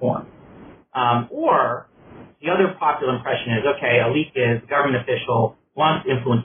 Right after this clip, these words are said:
policy and will call up somebody, Mark Mazzetti, who's the great intelligence reporter of the New York Times, and say, "Hey, the C I A wants to do this." Um, that might happen more to Mark because of his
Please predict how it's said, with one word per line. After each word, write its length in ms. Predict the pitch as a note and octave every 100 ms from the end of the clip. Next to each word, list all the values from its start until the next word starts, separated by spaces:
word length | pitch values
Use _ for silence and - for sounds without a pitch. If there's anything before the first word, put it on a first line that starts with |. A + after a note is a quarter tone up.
| -
policy 680 | F#3 F3+ E3 D#3 C#3+ C3+ - _ _
and 220 | B2+ B2+ A#2+
will 500 | A#2+ A#2 A#2 A#2 - _ - - - - - - - - B2+ - -
call 240 | D3 C3 B2
up 240 | A#2+ - _ - - - - _
somebody, 340 | D3+ C3 B2 A#2+
Mark 360 | A#2 B2 B2+ -
Mazzetti, 420 | A#2+ B2 A#2 G#2+
who's 200 | A2+ -
the 200 | A2 G#2 _
great 200 | B2 A2+
intelligence 360 | G#2 A#2+ A2+ -
reporter 140 | B2
of 40 |
the 60 | A#2
New 0 |
York 240 | A2 -
Times, 300 | F#3 F3 C3
and 20 | A#2+
say, 100 | B2+
"Hey, 500 | F3 A3 D#3 C3+ C3+ _ - - - -
the 80 | B2 A#2+
C 120 | C#3
I 120 | C3
A 40 | A#2+
wants 260 | A#2 A2+
to 60 | G#2+
do 120 | G2
this." 160 | - - - - - - - - - - C3
Um, 440 | B2+ A#2+ A#2 G#2+ - - - - - - - - - - F#3
that 120 | F#3+
might 160 | F#3+ E3+
happen 220 | E3+ D3+
more 180 | D3 C3+
to 80 |
Mark 360 | B2 C3 C3+ -
because 240 | B2 B2+
of 80 | A2+
his 120 | A#2